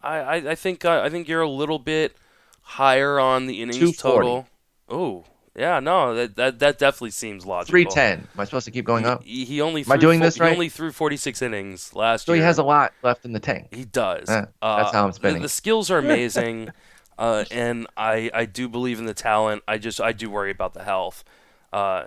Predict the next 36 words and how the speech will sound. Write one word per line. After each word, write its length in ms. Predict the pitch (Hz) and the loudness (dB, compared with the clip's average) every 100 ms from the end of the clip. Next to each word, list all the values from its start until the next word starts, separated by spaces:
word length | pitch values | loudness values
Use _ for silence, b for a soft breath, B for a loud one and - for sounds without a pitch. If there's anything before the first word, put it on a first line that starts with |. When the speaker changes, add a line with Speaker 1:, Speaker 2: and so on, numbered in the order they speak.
| - | -10
Speaker 1:
you 80 | |
know, 100 | 98 | -12
he's 160 | 98 - | -12 -8
thirty-two 360 | 113 104 98 113 | -6 -6 -6 -8
years 200 | 101 104 | -6 -4
old. 300 | 101 101 95 | -4 -4 -10
He's 100 | 92 | -10
had 100 | 98 | -10
a 40 | |
plethora 380 | - 107 110 104 | -4 -4 -4 -6
of 80 | 98 | -8
injuries 540 | 92 101 98 98 - b b b b b | -10 -10 -12 -12 -16 b b b b b
over 180 | 123 107 | -6 -4
the 80 | 107 | -6
Speaker 2:
Mm-hmm. 80 | - | -6
Speaker 1:
course 240 | 113 104 | -6 -6
of 60 | 101 | -12
his 120 | 101 | -14
career. 440 | - 151 156 151 | -10 -4 -2 -2
So, 460 | - - 120 117 104 b b b - | -2 0 2 2 -2 b b b -6
uh, 300 | 107 104 104 | -4 -2 -4
and 80 | 104 | -6
he's 100 | 104 | -6
coming 240 | 131 113 | -6 -2
off, 260 | 110 104 - | -2 -2 -2
obviously, 760 | 110 107 104 - 107 101 101 - | -2 -2 -6 -8 -8 -8 -10 -10
an 120 | 110 | -10
injury-riddled 960 | 110 101 107 101 101 98 98 98 90 | -10 -8 -8 -6 -6 -4 -6 -8 -14
worst 320 | 92 101 95 - | -10 -10 -8 -10
season 300 | 101 92 98 | -12 -10 -6
of 140 | 117 | -6
his 160 | 98 - | -6 -10
career. 380 | 104 101 95 | -8 -6 -6
So 300 | - 107 104 - b b b b - | -8 -4 -4 -6 b b b b -2
I, 340 | 135 147 147 | 2 2 0
I 160 | - 165 | 0 -2